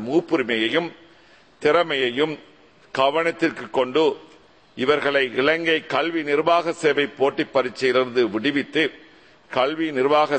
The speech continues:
சேவையின் மூன்றாம் தரத்துக்கு நியமிக்கப்படல் வேண்டும் என்பதை கிழக்கு மாகாண சபை ஊடாகவும் இது நடைபெற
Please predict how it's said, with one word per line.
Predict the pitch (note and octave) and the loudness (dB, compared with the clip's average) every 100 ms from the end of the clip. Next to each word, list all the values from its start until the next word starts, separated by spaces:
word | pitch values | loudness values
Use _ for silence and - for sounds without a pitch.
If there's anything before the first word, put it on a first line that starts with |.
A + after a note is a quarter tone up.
| - | 0
சேவையின் | C3+ C3 C3 C3+ A#2 | 0 2 -2 -6 -4
மூன்றாம் | C#3 D#3 D#3+ D#3+ D3+ C#3 | -2 2 2 0 -2 -2
தரத்துக்கு | C3 C#3+ C#3 C#3+ - B2+ | 0 -2 -4 -6 -4 -2
நியமிக்கப்படல் | A#2+ C#3+ C3+ C3+ G#2+ B2+ B2+ A#2 | 0 -2 -2 -2 0 -2 0 0
வேண்டும் | B2+ A#2+ A#2 | 0 0 -4
என்பதை | A2+ A#2 C3+ D#3 - - - - _ _ _ _ _ | -4 -2 -2 -2 -8 -20 -20 -20 _ _ _ _ _
கிழக்கு | C3 D3 - D#3+ D3+ - A2+ | -4 -4 -4 -6 -8 -8 -4
மாகாண | C3 C#3+ C#3+ C#3+ C3 | -2 0 -2 -2 -4
சபை | B2 A#2+ A#2+ | -4 -4 -2
ஊடாகவும் | B2+ B2 B2 C3 D3+ C#3+ - - | 0 0 -2 -2 -2 -6 -14 -10
இது | A#2 A#2 A2 | -4 -2 -2
நடைபெற | A2 C3+ C3 | -2 -2 0